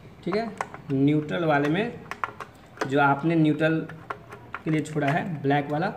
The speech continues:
ठीक है, इसका कनेक्शन आपको करना है। यहाँ पे अच्छे से ट्विस्ट कर देना है ताकि आपको टाइट करने में दिक्कत ना आए। एक्स्ट्रा लेग जो है उसको मैं पहले ही कट कर देता हूँ प्लायर की हेल्प से।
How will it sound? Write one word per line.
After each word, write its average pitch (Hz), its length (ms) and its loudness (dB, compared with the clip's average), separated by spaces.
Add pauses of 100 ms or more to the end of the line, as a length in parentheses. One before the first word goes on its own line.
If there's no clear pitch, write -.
(340)
ठीक 170 120 -4
है, 226 80 -4
इसका 143 360 -4
कनेक्शन 135 420 -6
आपको 131 320 -6 (220)
करना 117 240 -6
है। - 240 -16 (1200)
यहाँ 135 200 -6
पे 165 140 -6
अच्छे 147 240 -4
से 175 160 -4
ट्विस्ट 190 320 0
कर 170 160 0
देना 165 200 0
है 180 160 -2
ताकि 160 420 -2 (280)
आपको 170 340 -8
टाइट 156 320 2
करने 143 220 0
में 220 220 -2 (300)
दिक्कत 139 540 -2
ना 135 220 4
आए। 101 260 -4 (800)
एक्स्ट्रा 143 320 0
लेग 170 240 2
जो 160 100 0
है 165 80 2
उसको 160 160 -2
मैं 156 200 0
पहले 151 260 2
ही 185 140 2 (140)
कट 139 180 0
कर 143 100 0
देता 143 180 -2
हूँ 196 180 -2
प्लायर 139 240 0
की 147 100 -4
हेल्प 139 180 -2
से। 214 240 -4